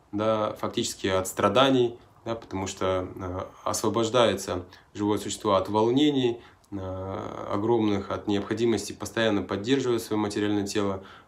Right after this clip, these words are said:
Э, и иногда это не так просто бывает, да, особенно в се-, в сегодняшнее время семейным людям,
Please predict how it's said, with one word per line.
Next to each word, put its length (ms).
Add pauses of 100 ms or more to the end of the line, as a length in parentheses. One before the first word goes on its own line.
(120)
Э, 580
и 400
иногда 520 (180)
это 300
не 140
так 220
просто 320
бывает, 480 (160)
да, 400
особенно 380
в 60
се-, 120
в 60
сегодняшнее 500
время 400
семейным 520
людям, 380